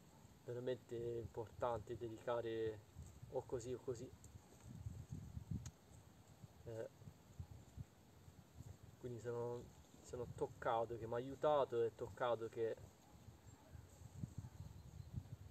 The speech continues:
deve avere spazio, ecco, spazio.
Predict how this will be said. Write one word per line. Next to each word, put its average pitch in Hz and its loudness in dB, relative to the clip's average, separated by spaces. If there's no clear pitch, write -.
deve 120 0
avere - 4
spazio, - 4
ecco, - 4
spazio. - 2